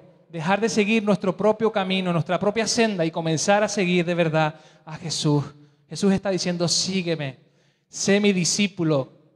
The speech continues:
y haz discípulos también". Y quiero ahora que te enfoques en ese papel que, que has escrito, en ese círculo social que, que has rellenado al comienzo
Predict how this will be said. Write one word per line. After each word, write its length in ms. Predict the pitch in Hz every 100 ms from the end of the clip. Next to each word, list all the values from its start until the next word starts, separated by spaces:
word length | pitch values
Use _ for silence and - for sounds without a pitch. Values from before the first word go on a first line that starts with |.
| -
y 160 | 160
haz 160 | 165 202
discípulos 540 | 202 - 180 131 117 - _ _ _ _
también". 360 | 127 127 120 117 _ _ _ _ _ _ _ _ _ _ _ _ _ _ _
Y 120 | 175
quiero 180 | 208 254
ahora 240 | 240 226
que 220 | 214 190 190
te 140 | 175
enfoques 360 | 165 208 226 208
en 80 |
ese 220 | 208 - 170
papel 320 | 160 156 139
que, 240 | 143 135
que 120 | -
has 120 | 156 151
escrito, 320 | - 147 143
en 80 | -
ese 160 | 247
círculo 320 | - 254 240
social 420 | 233 208 - 220 214
que, 320 | 196 185 - - _ -
que 100 | 202
has 100 | 202
rellenado 920 | 208 185 180 190 196 196 196 - -
al 180 | 156 156
comienzo 720 | 170 156 196 220 - 190 -